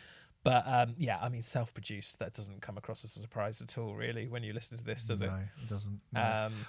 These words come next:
Speaker 2: Although, saying that, Renfrey, it was very, very well received. It's got a
Speaker 1: Of course it
Speaker 2: Metacritic,
Speaker 1: was.
Speaker 2: Metascore critic of seventy-five from,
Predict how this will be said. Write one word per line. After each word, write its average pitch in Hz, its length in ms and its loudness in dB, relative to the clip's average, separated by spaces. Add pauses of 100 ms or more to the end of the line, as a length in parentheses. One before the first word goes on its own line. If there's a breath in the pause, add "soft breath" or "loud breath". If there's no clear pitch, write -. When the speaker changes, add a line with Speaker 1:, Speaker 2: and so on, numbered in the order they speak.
Speaker 2:
Although, 190 360 12 (220)
saying 190 480 10
that, 113 200 6
Renfrey, 120 520 4
it 143 200 2
was 139 360 6 (220)
very, 160 460 10
very 135 360 10
well 135 260 8
received. 135 460 4
It's - 140 -6
got - 200 4
a 139 200 12
Speaker 1:
Of 131 80 2
course 127 180 6
it 123 40 4
Speaker 2:
Metacritic, 123 60 4
Speaker 1:
was. - 200 -4 (120)
Speaker 2:
Metascore 143 560 10
critic - 540 6
of 123 280 4
seventy-five 135 1120 6
from, 107 600 4